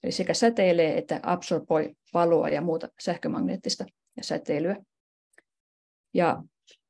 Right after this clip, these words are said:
tämä vuorovaikutus saa aikaa sen, että tämä rakenteen muodostuminen pelkällä tavanomaisella aineella, se on niin hidas, että nämä galaksit ei olisi ehtineet syntyä maailmankaikkeuden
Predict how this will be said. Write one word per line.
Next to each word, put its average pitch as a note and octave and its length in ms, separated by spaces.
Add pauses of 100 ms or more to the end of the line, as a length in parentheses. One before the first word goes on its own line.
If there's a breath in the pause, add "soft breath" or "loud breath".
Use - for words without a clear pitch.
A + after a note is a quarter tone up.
(500)
tämä G#3 240
vuorovaikutus F#3 720
saa E3+ 240
aikaa F#3 340
sen, E3 480
että - 240
tämä D#3 240 (240)
rakenteen F#3 760
muodostuminen D#3+ 680 (320)
pelkällä E3+ 360
tavanomaisella D#3 720
aineella, D3+ 560
se - 180
on E3 160 (160)
niin G#3+ 300
hidas, F#3+ 600 (120)
että D#3+ 240
nämä E3 120
galaksit F#3+ 480 (100)
ei F3 160
olisi D#3 260
ehtineet E3+ 360
syntyä D#3+ 460
maailmankaikkeuden D3+ 880